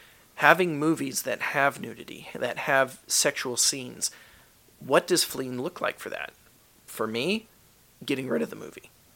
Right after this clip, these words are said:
Because as a man, and, and this gets into other topics too, but if you have those movies on hand and the mentality of being able to watch those things, but,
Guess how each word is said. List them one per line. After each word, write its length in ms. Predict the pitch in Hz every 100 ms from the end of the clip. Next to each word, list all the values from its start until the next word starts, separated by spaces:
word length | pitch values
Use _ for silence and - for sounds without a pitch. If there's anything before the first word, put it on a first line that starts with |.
| _ _ -
Because 520 | 131 - 127 120 - - - - -
as 220 | 143 160
a 60 | 147
man, 440 | 131 170 147 123 - _ _ _ _ _ - -
and, 300 | 139 131 120 -
and 160 | 120 120
this 180 | 120 -
gets 220 | 131 -
into 220 | 123 135
other 120 | 117
topics 480 | 120 127 110 90 -
too, 180 | - 123
but 240 | - 117 - - - - _
if 200 | 139 135
you 120 | 156 160
have 240 | 165 160
those 220 | 143 131
movies 360 | 135 175 147 127
on 240 | 113 127
hand 480 | 117 143 165 123 120 - _ _ _ _ _ _ - -
and 300 | 117 117 113
the 180 | - -
mentality 520 | 117 120 139 127 127 120
of 240 | 113 - - - - _ - 143 -
being 200 | 139 135
able 140 | 131
to 120 | 127
watch 360 | 110 110 139 -
those 220 | 110 -
things, 420 | - 98 71 - - - _ _ _ - -
but, 260 | 139 113